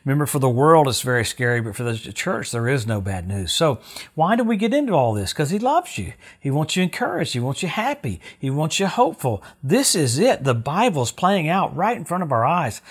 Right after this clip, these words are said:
I'm so, uh, intrigued to hear people say, "You don't need to hear about the coming of the Lord." No, it's the most exciting thing. Paul said, "It'll make you happy, it'll make you hump-, hopeful, and it'll make you comforted."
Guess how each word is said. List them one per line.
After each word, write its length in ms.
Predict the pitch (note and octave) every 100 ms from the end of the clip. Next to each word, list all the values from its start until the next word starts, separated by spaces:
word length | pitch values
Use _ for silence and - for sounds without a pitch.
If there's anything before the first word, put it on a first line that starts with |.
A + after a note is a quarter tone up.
| - -
I'm 180 | C#3+ C#3
so, 560 | - F#3+ A3+ A3 D3+ -
uh, 60 | D3+
intrigued 720 | C3+ B2+ - - G#3+ D4 B3
to 60 | D3
hear 120 | C3
people 260 | C3 D3
say, 320 | C3 C#3+ C3+ B2+ - -
"You 100 | C#3
don't 180 | D3 D#3+
need 140 | D#3
to 60 | C#3+
hear 140 | C#3
about 180 | C#3 C3
the 80 | B2+
coming 320 | D3 C#3+ C3
of 100 | A2
the 60 | A2+
Lord." 340 | C3 F3 C#3
No, 160 | A3 B3+
it's 100 | -
the 80 |
most 220 | E3 E3 F3
exciting 500 | - - A#3+ B3+ G3
thing. 200 | A#3 G3+
Paul 260 | G#3+ D3
said, 260 | A#3+ G3 A#3 - -
"It'll 140 | E3 D#3+
make 200 | F3+ F3+
you 60 |
happy, 360 | D3+ G#3 A#3 F3+
it'll 120 | E3+
make 220 | F3+ F#3
you 80 | E3+
hump-, 340 | E3+ B3+ - - -
hopeful, 480 | - C4+ C#4 G3 G#3+
and 100 | -
it'll 100 | G#3
make 180 | A3+ A#3
you 80 | B3
comforted." 640 | - D#4 E4+ C4+ A#2 F2